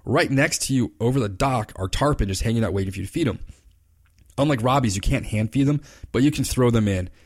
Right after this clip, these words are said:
and it's pretty awesome watching a three to four foot tarpon. They all race each other to eat these. You're right near Bahia Honda State Park.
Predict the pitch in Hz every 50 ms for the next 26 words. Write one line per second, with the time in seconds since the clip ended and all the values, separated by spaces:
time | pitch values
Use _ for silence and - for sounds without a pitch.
0 | _ - _ - 101 101 101 101 101 - - 139 139 120 110 110 107 104 - 113
1 | 104 101 101 95 - 101 95 - - 107 104 98 92 - - 98 95 - - -
2 | - - 101 95 95 - 92 87 90 90 104 104 104 98 92 95 95 92 - 98
3 | - - 95 90 87 - 92 92 - - - - - - - - - - - -
4 | - - - 110 113 123 139 143 143 156 160 156 135 127 - 120 123 123 92 110
5 | 113 117 120 120 113 - - 123 110 - - - - 135 135 135 139 135 -